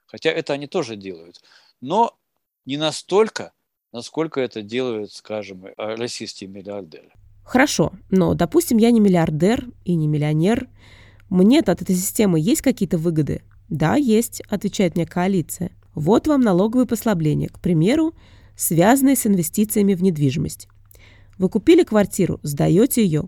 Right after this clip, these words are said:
Speaker 2: получаете прибыль, а параллельно продолжаете выплачивать за неё ипотеку. И так вот, если ваша прибыль оказывается ниже ваших ипотечных выплат,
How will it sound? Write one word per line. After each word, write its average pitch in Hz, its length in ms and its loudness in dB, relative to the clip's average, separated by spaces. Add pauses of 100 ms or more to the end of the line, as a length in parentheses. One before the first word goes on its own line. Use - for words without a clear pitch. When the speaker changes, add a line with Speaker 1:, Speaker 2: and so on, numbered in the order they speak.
Speaker 2:
получаете 151 540 -2
прибыль, - 420 -4 (220)
а 165 100 -4
параллельно 190 500 6
продолжаете 190 640 2
выплачивать 185 500 -2
за 202 120 2
неё 190 200 4
ипотеку. - 680 -4 (220)
И - 80 -14
так 226 140 2
вот, 240 160 0
если 233 220 2
ваша 220 240 0
прибыль 180 440 0
оказывается 185 760 -2 (100)
ниже 208 380 6
ваших 190 420 -2
ипотечных 190 540 -2
выплат, 269 480 0